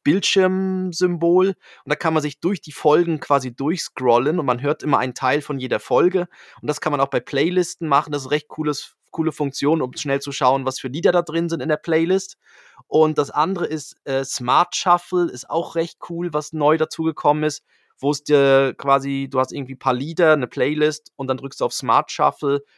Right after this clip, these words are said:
und dann ergänzt es die fortlaufend und macht ähnliche Musik dann auf die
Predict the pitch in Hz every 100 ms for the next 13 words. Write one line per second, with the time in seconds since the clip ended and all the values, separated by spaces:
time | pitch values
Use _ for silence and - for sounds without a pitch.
0 | _ 127 135 120 135 117 135 156 - 143
1 | - 139 - _ _ - 135 139 120 117
2 | 131 - 117 107 127 127 117 120 123 139
3 | 131 135 123 117 131 - 120 107 117 117
4 | 117 113